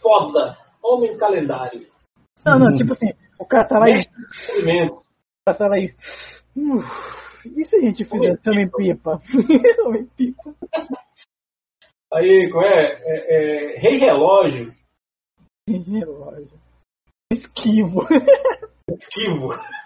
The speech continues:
Speaker 2: Cara, mas eu acho que, agora que eu voltei pra parte do esquivo, pensa comigo. E se as armas, ela faz exatamente pro que que ela,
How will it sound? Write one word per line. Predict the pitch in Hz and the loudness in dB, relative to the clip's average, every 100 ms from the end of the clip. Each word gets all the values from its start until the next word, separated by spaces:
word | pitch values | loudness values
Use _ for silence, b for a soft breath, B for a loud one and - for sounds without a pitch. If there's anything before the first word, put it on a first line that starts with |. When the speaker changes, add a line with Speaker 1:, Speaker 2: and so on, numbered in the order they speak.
| _ - - - 349 - - - - - - - B B B 170 B _ - | _ -8 -8 -10 -18 -18 -20 -14 -14 -12 -18 -20 B B B -20 B _ -6
Speaker 2:
Cara, | 254 190 - _ _ | -2 -2 -2 _ _
mas | 202 208 | -4 0
eu | 220 202 | 2 2
acho | 196 240 | 2 -2
que, | 233 220 | -6 -4
agora | 208 208 247 | -4 -2 -4
que | - | -4
eu | 220 | -6
voltei | 214 214 | -6 -8
pra | 190 185 | -8 -8
parte | 165 175 | -8 -8
do | 160 | -12
esquivo, | 147 - 185 165 | -18 -14 -14 -8
pensa | 240 262 262 | -4 -4 -4
comigo. | - 190 160 143 131 _ - | -6 -6 -6 -12 -20 _ -10
E | 277 | -10
se | - 302 | -8 2
as | 294 175 - | 2 2 0
armas, | 180 226 190 175 | 0 0 -2 -4
ela | 185 202 | -4 -4
faz | - 226 | -4 -4
exatamente | 202 285 320 240 233 233 | -2 -4 -2 -2 -2 -4
pro | - | -10
que | 214 | -8
que | 214 | -4
ela, | 220 | -4